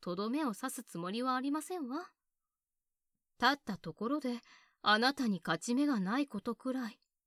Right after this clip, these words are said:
わかりますよね？<laughs>やめるつもりはないようですわね。いいですわ。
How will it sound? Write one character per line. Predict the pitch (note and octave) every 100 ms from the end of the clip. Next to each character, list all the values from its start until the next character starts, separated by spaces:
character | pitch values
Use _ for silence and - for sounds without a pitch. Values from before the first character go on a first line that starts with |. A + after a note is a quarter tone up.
| _ _ _ _ -
わ | D4+ -
か | F#3+ A#3
り | C#4
ま | F#4
す | G#4+ F#4+
よ | B3
ね？ | F3 A3+ F#4+ - _ _ _ _ _ _ _ _ _ _ _ _ _ _ _ _ _ _ _ _ _ _ _ -
<laughs> | C#4 - D4+ - A#4 _ _ - - - - _ _ _ -
や | G3 F3+
め | G#3 B3
る | C#4
つ | -
も | C4 C4+
り | B3+
は | C4 A#3
な | F#3 D#4+
い | G4
よ | C#4
う |
で | G3+
す | - F#3
わ | E3
ね。 | D#3+ G#3+ D#4+ - _ _ _ _ _ _ _ -
い | F#3+ A3+ B3+
い |
で | G#3
す | E3+ D#3+
わ。 | C#3+